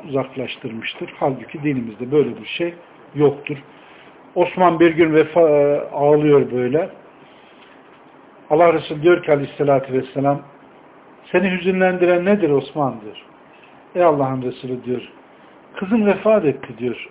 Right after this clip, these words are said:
"Akrabalık bağımız kesildi. Onun için üzülüyorum," diyor. Subhanallah diyor. Birinin ölümüyle diyor,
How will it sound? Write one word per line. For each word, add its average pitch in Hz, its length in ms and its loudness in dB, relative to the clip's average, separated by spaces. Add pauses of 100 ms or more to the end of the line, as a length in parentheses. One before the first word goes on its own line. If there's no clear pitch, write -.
"Akrabalık 160 720 0
bağımız 139 420 -2
kesildi. 127 540 -10 (520)
Onun 170 220 -4
için 131 320 -10
üzülüyorum," 107 580 -12
diyor. 98 240 -20 (760)
Subhanallah 107 800 -16 (180)
diyor. 101 120 -20 (440)
Birinin 135 360 -6 (100)
ölümüyle 123 680 -8
diyor, 123 200 -8